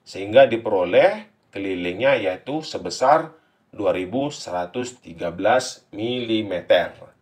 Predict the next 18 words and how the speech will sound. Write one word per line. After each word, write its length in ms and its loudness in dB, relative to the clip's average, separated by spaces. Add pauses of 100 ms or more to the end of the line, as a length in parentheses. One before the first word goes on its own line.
(1120)
Setelah 480 0
kita 240 2
ketahui 640 0
keliling 500 -6
bannya 720 4
atau 240 -6
nilai 320 2
lingkar 420 -2
bannya, 680 0 (240)
lalu 480 -2
kita 260 -4
masukkan 640 -4
nilai-nilai 720 0
yang 160 -6
ada 720 0 (320)
ke 80 -8
dalam 560 0
rumus. 800 -4